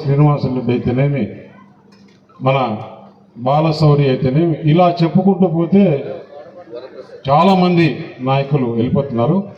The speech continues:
మనం రోజు టీవీలో చూస్తున్నాం. టీఆర్ఎస్, బీఆర్ఎస్, కేసీఆర్ పార్టీ ఏమైంది ఇవాళ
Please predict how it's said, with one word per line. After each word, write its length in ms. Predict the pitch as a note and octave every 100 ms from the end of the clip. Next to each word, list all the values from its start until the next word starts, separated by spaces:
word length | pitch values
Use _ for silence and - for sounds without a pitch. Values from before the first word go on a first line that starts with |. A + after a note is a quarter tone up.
| - _ _ C#3+
మనం 160 | E3 D3
రోజు 240 | F3 G3+ G#3+ G#3
టీవీలో 280 | F3+ F#3+ F3+ D3+
చూస్తున్నాం. 440 | D#3 E3 D3+ A2+ - - - - - _ _ _ _ _ _ _ _ _ _ _ -
టీఆర్ఎస్, 640 | G3+ A3 A3 G#3 G3 G3 F#3 E3+
బీఆర్ఎస్, 560 | D#3+ F3+ F3 E3+ D#3+ E3 D#3 D3
కేసీఆర్ 480 | D3+ D#3+ E3 D#3+ C#3+ C#3
పార్టీ 280 | C3+ - C#3+ C3
ఏమైంది 320 | D#3+ D#3+ C3 A#2
ఇవాళ 220 | A#2+ A2